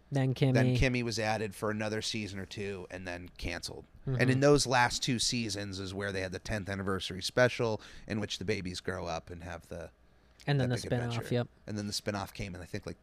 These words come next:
Speaker 2: two thousand four.
Speaker 1: Mm-hmm.
Speaker 2: So I think two thousand, yeah, two thousand one, they had the tenth anniversary special. So I think it was two thousand three or four, they had all grown up.
Speaker 1: Mm-hmm.
Speaker 2: Which I thought got canceled after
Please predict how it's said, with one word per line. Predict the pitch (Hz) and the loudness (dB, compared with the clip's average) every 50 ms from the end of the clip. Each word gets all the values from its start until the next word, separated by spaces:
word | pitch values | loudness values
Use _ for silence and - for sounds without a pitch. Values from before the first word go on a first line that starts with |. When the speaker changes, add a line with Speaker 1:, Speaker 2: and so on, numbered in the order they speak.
| - - - - _ _ _ _ - - - - - - - _ _ | -20 -20 -20 -20 _ _ _ _ -20 -20 -20 -20 -20 -20 -20 _ _
Speaker 2:
two | - 131 | -4 -4
thousand | 107 - 117 113 107 107 101 107 95 82 - - - - - _ - | 2 4 6 6 6 4 2 -2 -8 -10 -14 -20 -20 -20 -20 _ 0
four. | - 98 85 60 - - - - - _ - | 0 0 0 -2 -6 -10 -14 -18 -14 _ -4
Speaker 1:
Mm-hmm. | 139 127 127 123 117 110 - _ | -2 -2 -2 -4 -6 -8 -4 _
Speaker 2:
So | 143 | 0
I | |
think | 143 175 156 | 0 0 -2
two | - - 190 170 | 0 -2 0 2
thousand, | - 175 170 170 143 151 139 127 127 - - | 4 4 4 4 2 0 -2 -4 -6 -4 0
yeah, | 143 156 127 | 2 2 2
two | 110 - 175 | 2 2 2
thousand | 165 180 160 165 160 | 2 4 2 2 2
one, | 156 156 | 2 2
they | 151 147 | 2 2
had | 147 135 | 0 -2
the | 123 135 135 139 139 - - | -4 -4 -2 0 -2 -2 -2
tenth | - - 139 131 127 | 0 2 2 4 4
anniversary | 131 131 120 120 120 113 - - 120 | 2 2 4 4 2 2 2 0 -2
special. | - - - 113 - - 117 113 - - - - - - - | -2 0 0 -2 0 0 -2 -2 -2 -6 -16 -20 -20 -20 -4
So | - - | 2 2
I | 123 | 4
think | 117 139 135 | 4 4 4
it | 131 | 4
was | 123 - | 2 2
two | - - 135 | 0 0 4
thousand | 131 131 127 117 117 110 | 4 4 4 4 0 -2
three | - 117 117 107 | 0 0 4 4
or | 107 101 | 2 2
four, | - - 107 101 98 | 2 0 0 0 0
they | 87 95 | -2 -2
had | 95 92 | -4 -2
all | 87 90 92 | -2 -4 -6
grown | 90 87 92 90 90 | -6 -8 -10 -8 -6
up. | 87 82 - - - | -8 -8 -8 -6 -4
Speaker 1:
Mm-hmm. | 139 135 131 127 117 113 - - - - - - - | -4 -2 -2 -2 -4 -6 -8 -8 -8 -8 -8 -10 -6
Speaker 2:
Which | - 143 139 - - - - - - - - - - - | 2 2 2 2 2 -2 -4 -6 -12 -20 -20 -6 4 8
I | 143 180 | 10 10
thought | 185 - - 202 208 226 - - - - - - - - | 10 10 8 8 8 8 6 2 -6 -18 -20 -20 -20 -2
got | - 151 147 - | 2 2 2 2
canceled | - - 135 143 151 - 175 160 160 | 4 2 4 4 4 2 4 6 6
after | 151 147 - 151 135 135 139 127 | 6 6 6 6 6 6 6 4